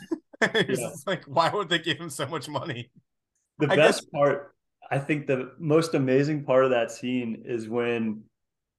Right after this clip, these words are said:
Speaker 2: he's essentially saying, like, "Well, okay, what's your fee? That's the only thing we didn't talk about." He's like, "Finder's fee? No, this is my deal here."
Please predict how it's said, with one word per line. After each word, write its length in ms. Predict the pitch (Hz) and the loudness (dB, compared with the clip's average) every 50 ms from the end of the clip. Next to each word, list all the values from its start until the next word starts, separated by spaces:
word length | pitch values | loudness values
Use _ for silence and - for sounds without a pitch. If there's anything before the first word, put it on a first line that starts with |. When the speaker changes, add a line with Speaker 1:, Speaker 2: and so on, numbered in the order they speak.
| _ _ | _ _
Speaker 2:
he's 140 | - 131 120 | -6 -4 -4
essentially 440 | 123 120 - 165 151 156 - 135 131 | 0 2 2 2 2 4 2 2 2
saying, 280 | 127 127 131 120 120 117 | 2 2 2 0 2 0
like, 160 | 117 110 113 | -2 0 0
"Well, 140 | 127 127 120 120 | 2 2 0 0
okay, 280 | 120 - 123 120 117 120 | -2 -2 0 0 2 2
what's 300 | 123 120 120 120 - - | 2 0 -2 -2 -2 -2
your 120 | 143 139 | -2 -2
fee? 340 | 139 - 123 117 113 113 117 | -2 -4 -4 -4 -2 -2 0
That's 240 | 113 120 120 - - | 0 0 0 0 -2
the 80 | 131 | 0
only 140 | 131 131 131 | 0 0 0
thing 140 | 131 131 127 | 0 0 0
we 100 | 127 123 | 0 0
didn't 200 | 127 131 135 135 | 0 0 -2 -2
talk 240 | 123 113 110 107 107 | 0 0 0 0 -2
about." 220 | 104 107 107 107 | -4 -4 -4 -4
He's 80 | 107 104 | -4 -4
like, 180 | 107 101 - - | -8 -10 -4 0
"Finder's 380 | 143 165 214 233 160 123 - | 0 2 2 2 -2 -2 -4
fee? 180 | - - 127 117 | -4 -4 -2 -2
No, 180 | 117 123 117 | 0 0 0
this 180 | 113 131 135 - | -2 -2 -4 -6
is 120 | 143 113 | -8 -4
my 240 | 107 131 139 160 160 | -2 0 0 2 0
deal 340 | 131 - 123 143 151 147 123 | 0 0 0 0 0 0 0
here." 360 | 113 107 101 92 90 - - | -4 -6 -8 -8 -10 -12 -12